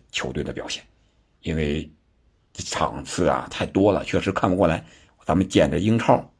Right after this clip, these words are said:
这些个球队，咱们聊一聊，好吧？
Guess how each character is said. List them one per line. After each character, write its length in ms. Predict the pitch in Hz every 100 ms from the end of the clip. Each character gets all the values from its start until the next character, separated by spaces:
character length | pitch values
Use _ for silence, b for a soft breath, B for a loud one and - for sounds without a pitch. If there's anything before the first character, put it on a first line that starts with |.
| -
这 100 | 98
些 220 | 92 87
个 180 | 82 78 b b b b -
球 160 | -
队， 200 | 92 101 - _ _ _ _ _
咱 100 | -
们 80 | 71
聊 160 | 62 71
一 60 |
聊， 140 | - - _ _ _ _ _ _ _ _ _
好 100 | 85
吧？ 240 | 87 -